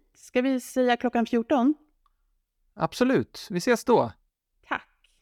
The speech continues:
Speaker 1: Hej då.
Speaker 2: Dialog tre. Ja, det är Kave här.
Speaker 1: Hej Kave, det är Sabina.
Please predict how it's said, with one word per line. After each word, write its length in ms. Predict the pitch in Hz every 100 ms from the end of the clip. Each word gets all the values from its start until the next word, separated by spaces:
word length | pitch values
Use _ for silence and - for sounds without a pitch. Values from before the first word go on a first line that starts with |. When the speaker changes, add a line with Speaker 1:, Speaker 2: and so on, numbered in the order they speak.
| _ _
Speaker 1:
Hej 180 | 285 320
då. 320 | 294 285 302 _ _ _ _ _ _ _ _ _ _ _ _ _ _ _ _ _ _ _ _ _ _ _ _ _ _ _ _
Speaker 2:
Dialog 600 | - 123 120 147 151 143 - _ _
tre. 380 | 175 185 117 120 _ _ _ _ _ _ _ _ _ _ _ _ _ _ _ _ _ _ _ _ _ -
Ja, 180 | 143
det 80 | 135
är 40 | 139
Kave 300 | 139 127 156
här. 320 | 156 190 - _ _ _ _ _ _ _ _ _ _ -
Speaker 1:
Hej 280 | - 330
Kave, 440 | 349 190 170 170 175
det 100 | 202
är 140 | 208
Sabina. 560 | 208 220 233 247 208